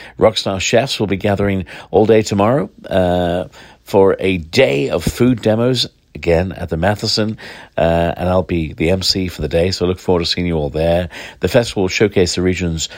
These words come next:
makers too, farmers, growers, uh, the winemakers, and of course all those rock star chefs, uh,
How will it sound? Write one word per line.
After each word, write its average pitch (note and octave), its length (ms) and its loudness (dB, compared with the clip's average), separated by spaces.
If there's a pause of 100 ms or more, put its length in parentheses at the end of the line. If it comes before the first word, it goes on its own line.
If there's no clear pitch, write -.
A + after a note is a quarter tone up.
(120)
makers G2 460 0
too, D2 420 -4 (160)
farmers, E2+ 440 0
growers, D#2+ 480 0 (280)
uh, A#1 140 0
the D#2+ 120 0
winemakers, D#2 720 -2 (300)
and E2 80 -4
of - 20 -10
course D#2+ 300 0
all E2 100 0
those D2+ 240 -2
rock E2+ 180 -2
star D2+ 440 -2
chefs, - 500 -2 (300)
uh, F#2+ 540 2